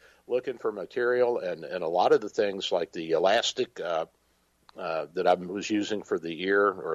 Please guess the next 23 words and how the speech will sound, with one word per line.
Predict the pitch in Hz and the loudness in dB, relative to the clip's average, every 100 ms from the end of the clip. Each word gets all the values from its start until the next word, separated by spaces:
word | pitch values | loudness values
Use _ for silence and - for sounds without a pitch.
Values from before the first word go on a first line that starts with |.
| 82 | 0
around | 82 92 87 | 2 2 2
the | 78 | 0
head | 92 95 | 0 0
to | 90 | 0
hold | 95 98 | 0 0
'em | 85 87 | 0 0
on, | 95 104 - - - _ _ _ | 0 -2 -6 -20 -20 _ _ _
it, | 95 110 | -2 2
it | 123 | 2
was | 113 95 | 4 2
gone, | - 101 139 110 76 - - | 4 6 8 4 0 -16 -18
uh, | 87 73 71 _ _ - | -14 -12 -14 _ _ -16
this | 87 - | -12 -8
weekend. | 92 - 87 78 | -8 -8 -8 -6
I | 80 | -4
couldn't | - 98 | -2 -2
find | 87 104 113 92 | 0 0 0 -2
any. | 78 80 _ _ _ - | -6 -8 _ _ _ -16
Uh, | 80 85 | -14 -6
there's | 98 95 | 0 0
more | 113 123 | 2 2
coming | 123 135 113 95 | 2 0 0 -2
in. | 90 80 107 | -2 -4 -6